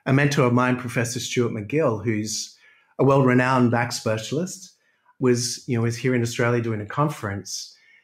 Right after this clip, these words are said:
And over lunch, he was talking to me about the fact that at the age seventy-eight, he's fitter and stronger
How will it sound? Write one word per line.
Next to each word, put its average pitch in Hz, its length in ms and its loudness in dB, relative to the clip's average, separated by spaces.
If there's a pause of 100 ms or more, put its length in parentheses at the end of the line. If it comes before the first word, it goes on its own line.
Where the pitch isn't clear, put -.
(220)
And 120 520 0
over 131 220 2
lunch, 156 320 2
he 120 140 2
was 107 160 -2
talking 117 260 -2
to - 140 -4
me 117 80 2
about 113 180 0
the 120 60 -10
fact 123 300 -4
that 117 100 -2
at - 40 -16
the 123 140 -2
age 170 260 0
seventy-eight, 147 840 2 (440)
he's 135 280 -2
fitter 170 440 2
and 127 180 0
stronger 117 680 0